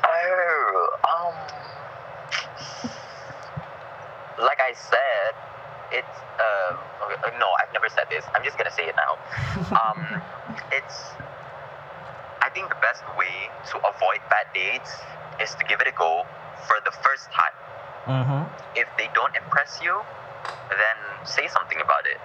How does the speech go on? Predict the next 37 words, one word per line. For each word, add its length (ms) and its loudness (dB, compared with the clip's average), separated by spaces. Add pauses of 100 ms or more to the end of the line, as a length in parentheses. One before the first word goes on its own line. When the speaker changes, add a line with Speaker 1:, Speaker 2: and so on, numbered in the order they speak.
(140)
Speaker 1:
Like, 180 4 (640)
it's, 440 -2
it's 200 0
not 400 2
wrong. 260 4 (140)
We, 60 -2 (100)
we, 80 -4 (480)
maybe 480 -2
you 80 0
can 320 0
detect 560 0 (160)
the 160 6
red 160 6 (160)
flags 480 2 (720)
through, 480 0
you 80 2
know, 180 4
before, 460 2 (100)
because 460 0
we 160 0
are 320 4
in 80 -6
the 80 2 (160)
age 240 0
of 80 0 (160)
technology, 720 2
right? 240 2 (720)
Speaker 2:
Yeah. 160 2
Speaker 1:
I'm 260 4
pretty 220 2
sure 160 4 (160)
ninety-eight 560 0
percent 400 2
people 320 0 (100)
find 220 4
their 240 2
dates 480 0